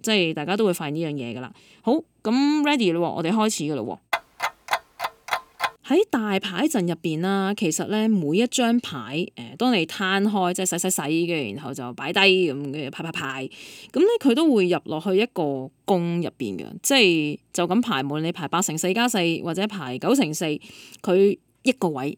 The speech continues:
就係一個宮啦，冇錯。宮咧係自帶嗰個牌嘅主題解釋啦，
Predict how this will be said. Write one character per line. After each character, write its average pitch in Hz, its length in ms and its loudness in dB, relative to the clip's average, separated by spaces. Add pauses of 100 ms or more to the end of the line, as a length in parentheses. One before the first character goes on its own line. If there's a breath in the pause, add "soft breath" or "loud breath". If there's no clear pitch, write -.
(100)
就 214 100 -2
係 160 140 -2
一 175 40 0
個 165 120 -6
宮 147 240 -8
啦， 127 180 -12
冇 127 160 -10
錯。 127 220 -10 (580 loud breath)
宮 381 100 4
咧 403 400 4
係 202 120 2
自 175 260 -2
帶 175 260 0
嗰 196 120 2
個 226 100 0
牌 143 380 -4
嘅 160 380 2
主 170 140 0
題 226 80 2
解 139 220 -4
釋 - 180 -2
啦， 233 460 2